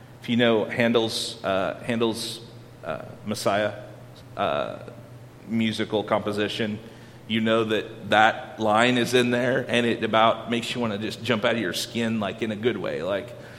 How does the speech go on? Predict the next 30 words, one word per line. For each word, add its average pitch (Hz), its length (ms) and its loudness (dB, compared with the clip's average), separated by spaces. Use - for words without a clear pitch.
just - 180 -10
so 131 340 6
excited 117 440 2
when 107 160 -2
you 104 100 -2
hear 113 260 -2
that. 101 300 -4
"The 98 100 -4
kingdom 147 600 2
of 123 340 2
the 143 80 2
world 127 320 4
has 120 220 2
become 117 400 -4
the 107 80 -4
kingdom 139 520 -4
of 214 200 -2
our 110 100 0
Lord 120 460 0
and 117 160 -2
of 175 300 8
his 143 360 2
Christ, - 580 -4
and 117 140 0
he 131 200 -2
shall 147 280 8
reign 117 320 2
forever 120 760 4
and 107 180 -2
ever." - 380 -6